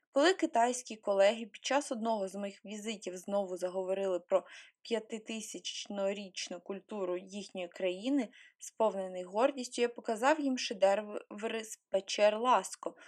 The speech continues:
Руфіньяк та Шове. У відповідь лише почув: «Але в ті часи ми вже давно не жили в печерах». А втім, і кроманьйонець уже не жив у печерах, які сам же й розмальовував.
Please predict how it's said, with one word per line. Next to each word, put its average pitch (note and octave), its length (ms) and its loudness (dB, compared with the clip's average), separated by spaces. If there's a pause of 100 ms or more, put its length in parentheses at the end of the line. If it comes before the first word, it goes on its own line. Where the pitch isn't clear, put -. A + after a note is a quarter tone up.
(140)
Руфіньяк G3 680 -2
та C#4+ 140 2
Шове. F3 480 2 (380)
У - 100 -6
відповідь B3 520 -2
лише G#3 240 2
почув: G3 600 -6 (460)
«Але A3 200 2
в A#3 80 -4
ті D#4+ 200 0
часи C#4 480 -2
ми D4 180 2
вже G#3+ 180 -6
давно G3+ 400 4
не D#4+ 140 4
жили G#3 300 -4
в G3+ 80 -12
печерах». G3 800 0 (480)
А A3 80 2
втім, C4 400 -2
і C#4+ 60 -8
кроманьйонець A#3+ 920 2
уже B3+ 240 0
не B3+ 140 0
жив G3 260 -6
у F#3+ 60 -8
печерах, G3+ 680 0
які G#3+ 220 -10
сам G3 440 -2
же B3+ 180 0
й C4 120 0
розмальовував. A#3 920 -2